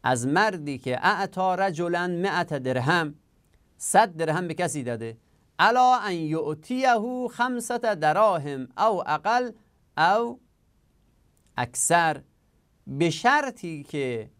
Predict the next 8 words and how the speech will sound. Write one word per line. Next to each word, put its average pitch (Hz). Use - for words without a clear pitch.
عطا 247
کنه 147
ای 139
را 160
یه 214
پنج 139
درهم 139
دیگر، 131